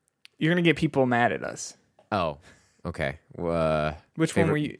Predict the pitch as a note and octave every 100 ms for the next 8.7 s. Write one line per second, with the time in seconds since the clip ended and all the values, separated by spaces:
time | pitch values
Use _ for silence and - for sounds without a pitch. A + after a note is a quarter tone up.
0 | - E3 F3+ F#3 F3+ E3 G#3+ - G#3+ G3+
1 | G3+ G3 F3 F3 F3 F3 E3+ E3+ E3 C3+
2 | B2+ F3 - - _ - - C3+ C3 D#3
3 | F3 A3+ - _ _ _ _ _ - -
4 | D#3+ A#2+ A#2+ C2+ - B2+ A2 - - E2
5 | D2 - _ G#2+ E3 F#2 E2 E2+ F2 C#3+
6 | C3 A2+ C3 - A#2+ D3 - - - -
7 | G3+ F3 D#3+ C#3+ C3 B2+ B2 F#2+ F2 E2
8 | - _ _ - B2 C3+ C3